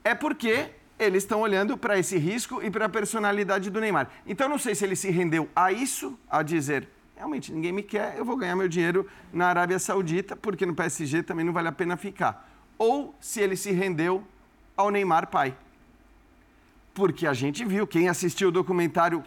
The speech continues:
feito com autorização do próprio Neymar e do Neymar pai na Netflix, percebe muito bem como as decisões são tomadas ali, quais são as coisas que seduzem o pai do Neymar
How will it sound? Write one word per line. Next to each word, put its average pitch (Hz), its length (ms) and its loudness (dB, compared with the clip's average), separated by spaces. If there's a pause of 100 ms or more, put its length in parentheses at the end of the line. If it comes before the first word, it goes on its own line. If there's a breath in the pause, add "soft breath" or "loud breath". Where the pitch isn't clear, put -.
feito 170 340 0
com 190 120 -2
autorização 151 840 0
do 233 100 -4
próprio 165 260 2
Neymar 143 320 0
e 143 60 -2
do 131 100 -2
Neymar 139 360 0
pai 143 260 2
na 135 140 2
Netflix, 135 680 0 (500 loud breath)
percebe 180 480 2
muito 233 300 -2
bem 208 240 0
como 202 260 2
as 170 120 0
decisões 151 580 -2
são 147 140 -4
tomadas 127 580 2
ali, 135 420 -2 (1080)
quais 208 400 2
são 190 500 0 (120)
as - 180 -2
coisas 151 460 2
que 165 160 -6
seduzem 143 680 0
o 139 60 0
pai 143 280 2
do 131 140 -4
Neymar 135 480 0